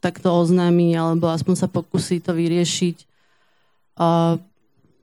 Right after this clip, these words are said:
A samozrejme, ako novinárov sa dá podporiť, o, hlavne tým, že budete, budete čítať ich články a že ich budete čítať s porozumením. A, a že to potom aj má nejaký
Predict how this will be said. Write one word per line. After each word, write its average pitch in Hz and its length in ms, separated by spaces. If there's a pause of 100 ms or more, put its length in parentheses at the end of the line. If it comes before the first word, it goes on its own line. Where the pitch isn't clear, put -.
(560)
A 185 80
samozrejme, 180 640
ako 175 320
novinárov 175 560
sa 165 80
dá 170 160
podporiť, 175 720
o, 165 240
hlavne 165 320
tým, 170 160
že 160 80
budete, 165 480
budete 170 320
čítať 165 400
ich 160 160
články 160 560
a 160 80
že 160 160
ich 160 80
budete 170 240
čítať 175 320
s - 80
porozumením. 165 800 (1040)
A, 160 160 (480)
a 160 80
že 160 160
to - 160
potom 165 560 (400)
aj 170 240
má 165 160
nejaký 165 480